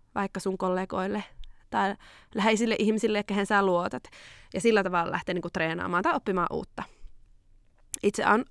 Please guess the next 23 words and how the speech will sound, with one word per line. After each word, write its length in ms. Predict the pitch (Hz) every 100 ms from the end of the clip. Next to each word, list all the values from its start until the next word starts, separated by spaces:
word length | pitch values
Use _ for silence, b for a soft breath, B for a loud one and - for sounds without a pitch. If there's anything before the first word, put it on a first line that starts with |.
| 277
käyttänyt 340 | 285 320 302
sitä 160 | - -
itse 140 | -
asiassa 120 | -
aika 180 | 294 320
paljon, 360 | 277 226 185 170
että 200 | - 175
olen 80 |
pitänyt 340 | 170 165 156 185
tällaisia 420 | 185 180 175 190
demoja, 380 | 175 170 170 - - _ B B B B
jos 120 | -
tuntuu, 360 | - 180 175 170
että 140 | 170 170
ihan 180 | 185
niinku 180 | 175 185
heti 200 | 175 180
sinne 140 | 175 175
asiakkaalle 460 | 180 175 - 185
meneminen 420 | 190 190 202 202
tuntuu 280 | - 185 -
vähän 200 | 196 196
niinku 280 | 214 - -